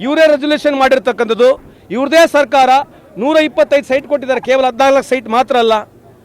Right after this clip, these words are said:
ಹದಿನಾಲ್ಕು ಸೈಟ್ ಇವರೇ ಕೊಟ್ಕೊಂಡು ಮತ್ತೆ ಇವ್ರು ಯಾಕೆ ಅಕ್ರಮ ಆಗಿದೆ ಅಂತ ಹೇಳ್ತಾ ಇದ್ದಾರೆ?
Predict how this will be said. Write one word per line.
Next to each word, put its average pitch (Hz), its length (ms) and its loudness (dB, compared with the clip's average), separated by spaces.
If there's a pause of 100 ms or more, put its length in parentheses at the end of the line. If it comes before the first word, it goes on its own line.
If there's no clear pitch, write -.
(260)
ಹದಿನಾಲ್ಕು 285 400 2
ಸೈಟ್ 302 260 -2
ಇವರೇ 302 300 2
ಕೊಟ್ಕೊಂಡು 220 560 -2 (360)
ಮತ್ತೆ 285 200 -6
ಇವ್ರು 330 160 0
ಯಾಕೆ 320 480 2
ಅಕ್ರಮ 302 280 -2
ಆಗಿದೆ 294 180 -2
ಅಂತ 285 140 -4
ಹೇಳ್ತಾ 277 220 -2
ಇದ್ದಾರೆ? 254 400 -4